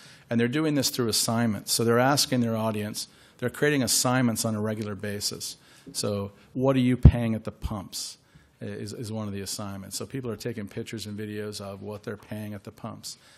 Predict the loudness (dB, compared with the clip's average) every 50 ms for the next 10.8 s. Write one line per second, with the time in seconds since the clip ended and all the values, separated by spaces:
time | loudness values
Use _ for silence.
0 | -20 _ _ -14 -10 -10 -8 -8 -8 -8 -10 -10 -8 -6 -6 -6 -4 -4 -4 -4
1 | -6 -6 -8 -8 -10 -10 -10 -8 -8 -6 -6 -6 -6 -6 -6 -8 -8 -8 -8 -8
2 | -8 -8 -8 -8 -8 -10 -10 -10 -10 -10 -12 -14 -16 -20 -20 -20 -20 _ _ -10
3 | -8 -6 -4 -4 -4 -4 -6 -8 -12 -16 -20 _ _ _ _ _ -4 -4 -2 -2
4 | -2 -2 -2 -2 -2 -2 -2 0 0 2 2 2 0 0 -2 -2 -4 -6 -8 -6
5 | -6 -8 -6 -6 -4 -4 -4 -4 -4 -6 -6 -6 -8 -8 -6 -8 -10 -10 -10 -10
6 | -8 -8 -8 -8 -8 -8 -8 -8 -8 -8 -8 -10 -12 -12 -14 -16 -16 _ _ _
7 | _ -12 -12 -10 -6 -2 -2 -2 -2 -2 -4 -4 -4 -4 -4 -4 -4 -6 -6 -8
8 | -8 -10 -10 -10 -10 -8 -8 -8 -8 -8 -8 -6 -4 -4 -4 -4 -4 -4 -6 -6
9 | -6 -6 -6 -6 -6 -6 -4 -4 -4 -4 -6 -6 -6 -8 -6 -4 -4 -4 -2 -2
10 | -2 0 0 0 -2 -4 -6 -8 -8 -8 -6 -6 -8 -10 -12 -16